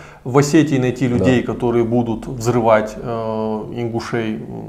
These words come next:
Speaker 1: наверное, это физически было невозможно.
Speaker 2: Это не-, да, нереально.
Speaker 1: Ну, е-, если бы, наверное, возможно было, террористы бы этим воспользовались, но нет. А,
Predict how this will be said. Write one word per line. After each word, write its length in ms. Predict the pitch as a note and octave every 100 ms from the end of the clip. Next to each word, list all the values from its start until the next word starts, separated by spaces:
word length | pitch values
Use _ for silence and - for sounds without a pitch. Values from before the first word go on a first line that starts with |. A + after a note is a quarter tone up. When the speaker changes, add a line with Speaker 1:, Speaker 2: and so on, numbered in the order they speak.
| G#2+ A2+
Speaker 1:
наверное, 320 | A2+ A2 A2
это 140 | G#2+
физически 520 | G2 - B2 C#3+ - D3+
было 200 | C3+ C3
невозможно. 580 | C3 A#2+ A#2 A#2 A2+
Speaker 2:
Это 100 | G2+ A#2
не-, 100 | A2
да, 100 | G#2
нереально. 460 | A2 A2 G#2 G2 G3
Speaker 1:
Ну, 80 | C#3 - - C#3+
е-, 440 | B2 C#3 D3 D3
если 180 | E3+ D3+
бы, 80 | C#3
наверное, 240 | D#3+ D#3
возможно 480 | D#3+ D#3+ F3 F#3+ D#3
было, 240 | B2+ A#2+
террористы 400 | C3 A#2+ B2+ C3+
бы 80 | B2+
этим 180 | B2 B2+
воспользовались, 600 | C3+ - A3+ D3+ A#2+ B2
но 100 | D3
нет. 220 | F3 F#2+ - - - - -
А, 640 | A#2+ A2+ A2 A2 G#2+ G#2+